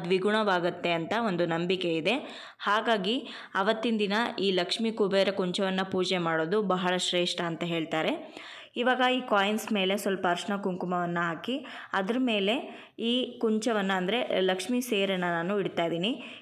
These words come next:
ಈ ಲಕ್ಷ್ಮೀ ಸೇರಿನ ಒಳಗಡೆ ಕೂಡ ಅರ್ಶಿನ ಕುಂಕುಮ ಅಕ್ಷತೆಯನ್ನ ಹಾಕ್ಕೊಂಡು ಅನಂತರ ಒಂದ್ ಸ್ವಲ್ಪ ಪಚ್ಚ ಕರ್ಪೂರನ ಪ್ರೆಸ್ ಮಾಡಿ ಪುಡಿ ಮಾಡಿ ಅದ್ರೊಳಗಡೆ ಹಾಕ್ತಾ ಇದ್ದೀನಿ, ಘಮ ಚೆನ್ನಾಗಿರ್ಲಿ ಅಂದ್ಬಿಟ್ಟು. ಅನಂತರ ಇವಾಗ ಸ್ವಲ್ಪ ಜಾವದ್ ಪೌಡರ್‌ನು ಕೂಡ ಹಾಕೊಳ್ತಾ ಇದ್ದೀನಿ.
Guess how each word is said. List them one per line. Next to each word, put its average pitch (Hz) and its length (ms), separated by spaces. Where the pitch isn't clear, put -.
ಈ 208 40
ಲಕ್ಷ್ಮೀ 214 400
ಸೇರಿನ 214 360
ಒಳಗಡೆ 190 400
ಕೂಡ 185 280
ಅರ್ಶಿನ 185 300
ಕುಂಕುಮ 185 400
ಅಕ್ಷತೆಯನ್ನ 185 560
ಹಾಕ್ಕೊಂಡು 170 580
ಅನಂತರ 214 320
ಒಂದ್ 196 220
ಸ್ವಲ್ಪ 208 260
ಪಚ್ಚ 214 400
ಕರ್ಪೂರನ 202 600
ಪ್ರೆಸ್ 220 300
ಮಾಡಿ 233 300
ಪುಡಿ 226 320
ಮಾಡಿ 208 260
ಅದ್ರೊಳಗಡೆ 180 420
ಹಾಕ್ತಾ 185 380
ಇದ್ದೀನಿ, 180 340
ಘಮ 185 280
ಚೆನ್ನಾಗಿರ್ಲಿ 175 600
ಅಂದ್ಬಿಟ್ಟು. 156 360
ಅನಂತರ 214 320
ಇವಾಗ 196 240
ಸ್ವಲ್ಪ 202 360
ಜಾವದ್ 180 440
ಪೌಡರ್‌ನು 196 580
ಕೂಡ 190 200
ಹಾಕೊಳ್ತಾ 175 560
ಇದ್ದೀನಿ. 165 400